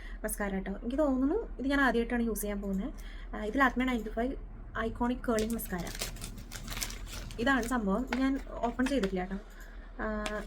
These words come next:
ഇത് സ്മാർട്ട് കേൾ ബ്രഷ്,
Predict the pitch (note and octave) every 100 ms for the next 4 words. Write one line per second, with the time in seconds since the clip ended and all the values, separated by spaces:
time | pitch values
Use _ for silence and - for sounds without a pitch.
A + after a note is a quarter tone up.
0 | - B3 - C#4+ G3+ C4 - - - -
1 | - - - B3+ C4 C4 B3+ A#3+ A#3+ A3
2 | B3 -